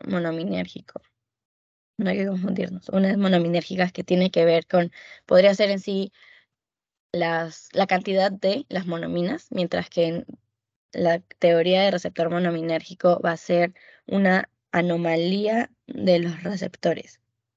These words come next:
Sí hay la cantidad necesaria de las monaminas, están presentes, pero los receptores no los leen, ¿no? Es como no, no se conectan, así que el cerebro va a pensar que no están las monaminas, pero en sí la cantidad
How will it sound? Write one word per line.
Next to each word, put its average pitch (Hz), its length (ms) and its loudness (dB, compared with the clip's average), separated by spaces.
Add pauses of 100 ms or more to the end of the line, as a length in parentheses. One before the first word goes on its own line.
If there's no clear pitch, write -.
(1000)
Sí 254 260 4
hay 240 160 6
la 240 120 2
cantidad 185 500 2
necesaria 175 880 2
de 175 140 0
las 165 240 -10
monaminas, 170 680 -4
están 185 380 -2
presentes, 190 760 -2 (260)
pero 180 220 4
los 175 460 0
receptores 202 920 -2 (1400)
no 190 400 2
los 220 180 4
leen, 185 380 2
¿no? - 100 -12
Es 175 100 -10
como 170 280 0
no, 175 240 0
no 175 100 0
se 180 140 2
conectan, 175 500 -2
así 180 200 -4
que 180 180 8
el 165 80 2
cerebro 170 320 -2
va 175 60 0
a 170 40 -4
pensar 180 380 -8
que 185 140 -6
no 185 160 -4
están 180 200 -4
las 180 80 -2
monaminas, 175 540 -2
pero 180 180 -4
en 180 80 -4
sí 180 180 2
la 180 120 0
cantidad 180 420 0